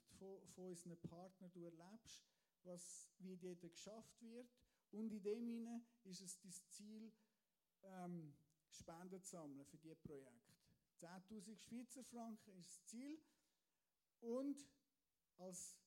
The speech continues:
drittes ist, dass es eine sportliche Aktivität dabei hat. Bei einem normalen Muskathlon ist das ein, vom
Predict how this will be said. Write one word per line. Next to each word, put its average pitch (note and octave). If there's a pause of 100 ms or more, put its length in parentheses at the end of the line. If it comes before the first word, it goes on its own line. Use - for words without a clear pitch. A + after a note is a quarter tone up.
(560)
drittes A#3+ (320)
ist, -
dass F3
es E3+
eine F3
sportliche F3+
Aktivität D3+
dabei C#3+
hat. B2+ (400)
Bei D3
einem D#3+
normalen G#3+
Muskathlon A#3+
ist F#3
das F3
ein, E3+ (300)
vom E3+